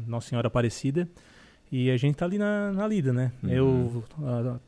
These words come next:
Speaker 1: eu trabalho na parte financeira ali, auxilio na parte financeira. Então, todos os dias vai ter a praça de alimentação no período noturno, onde vai ter, vai ser vendido, é, cachorro-quente, pastel, churrasquinho,
Speaker 2: Uhum.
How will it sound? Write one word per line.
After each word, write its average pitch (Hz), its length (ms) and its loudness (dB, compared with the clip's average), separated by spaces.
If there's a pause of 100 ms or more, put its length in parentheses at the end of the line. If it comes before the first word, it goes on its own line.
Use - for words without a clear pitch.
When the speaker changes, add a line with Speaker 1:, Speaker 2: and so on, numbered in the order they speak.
(180)
Speaker 1:
eu 139 60 -8
trabalho 127 280 4
na 123 80 4
parte 127 240 0
financeira 139 480 0
ali, 147 80 2
auxilio 131 340 0
na 123 100 2
parte 123 260 0
financeira. 135 580 2 (640)
Então, 120 800 2 (280)
todos 143 240 6
os 135 120 4
dias 143 180 6
vai 131 100 4
ter - 100 2
a 127 40 6
praça 135 280 2
de 131 80 2
alimentação 131 520 2
no 131 100 2
período 131 240 4
noturno, 143 420 2
onde 135 140 2
vai 123 100 0
ter, 127 180 2 (160)
vai 127 140 0
ser 120 160 0
vendido, 117 560 2 (400)
é, 117 160 -2
cachorro-quente, 175 600 2
pastel, 127 720 2
churrasquinho, 139 760 0
Speaker 2:
Uhum. 104 360 0